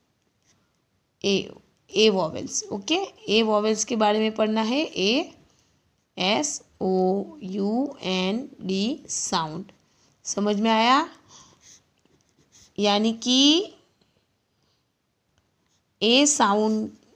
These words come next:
A letter का यूज़ होता है, वो words हमें लिखना है। तो सबसे पहले हम लिखेंगे यहाँ पे कौन कौन से letter, अ, words है वो हम पहले लिख लेते हैं।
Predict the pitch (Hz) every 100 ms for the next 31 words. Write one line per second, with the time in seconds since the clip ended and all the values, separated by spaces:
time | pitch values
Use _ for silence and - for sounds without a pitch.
0 | _ _ _ _ _ _ _ _ 214 240
1 | 269 226 214 214 214 - 196 190 208 -
2 | - - 202 214 208 - 202 208 220 233
3 | 294 - - _ - - - 208 247 208
4 | 196 208 - 185 190 113 - - 196 190
5 | - 175 190 185 - - - _ - 202
6 | 220 214 - 262 262 254 254 269 220 190
7 | 196 202 196 240 247 262 240 233 226 254
8 | 294 339 - - - 196 220 226 247 247
9 | 247 240 220 214 226 - - - 190 185
10 | 196 214 - 233 254 - 202 208 196 190
11 | 196 196 190 185 196 202 240 247 240 262